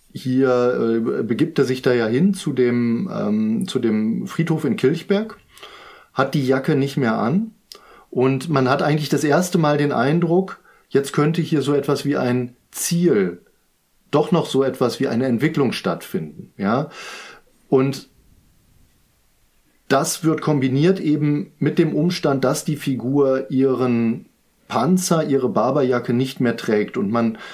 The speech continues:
hat dadurch so eine Assoziation, ja, das wird nicht stark gemacht, aber das ist so eine Assoziation, die der Text erweckt. Jetzt könnte man zum Eigentlichen, zum Kern vordringen, ja. Es wird,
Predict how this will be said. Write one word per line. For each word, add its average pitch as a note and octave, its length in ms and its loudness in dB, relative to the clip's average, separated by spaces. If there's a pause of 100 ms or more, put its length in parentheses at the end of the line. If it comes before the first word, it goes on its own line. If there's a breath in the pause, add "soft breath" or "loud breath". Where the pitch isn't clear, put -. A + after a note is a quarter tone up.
(180 loud breath)
hat - 380 -2
dadurch C#3+ 560 0
so B2 160 -2
eine C3 180 0
Assoziation, C3 880 0
ja, G#2+ 100 2
das A#2 180 -2
wird - 200 -4
nicht D3 300 -2
stark C3+ 420 -2
gemacht, F#2 420 -2
aber A2+ 160 0
das A2+ 360 -4
ist - 220 -8
so C#3 80 0
eine B2 140 0
Assoziation, C3 760 0
die C#3 120 0
der A2+ 140 2
Text C3 320 -4
erweckt. A#2+ 420 -4 (480 loud breath)
Jetzt C3 220 0
könnte F3 320 2
man C#3+ 300 0
zum C#3+ 320 -2
Eigentlichen, A#2+ 720 0
zum A2+ 200 -2
Kern D3 340 2
vordringen, A2 720 0
ja. C#3 360 0
Es - 340 -8
wird, B2+ 260 2